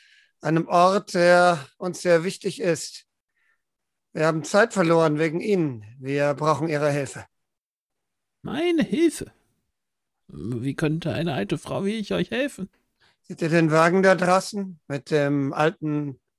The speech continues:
Speaker 1: verwirrten Mann?
Speaker 2: Ja, aber der war doch noch jung.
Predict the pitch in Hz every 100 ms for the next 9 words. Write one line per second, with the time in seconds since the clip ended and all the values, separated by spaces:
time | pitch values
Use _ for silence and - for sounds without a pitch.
0 | _ _ 156 151 170 160 160 202 - _
1 | _ _ _ _ _ _ _ _ _ -
2 | - _ _ - - 226 226 - 165 156
3 | 226 294 277 262 240 _ _ _ _ _
4 | _ _ _ - 110 135 165 165 156 202
5 | 262 -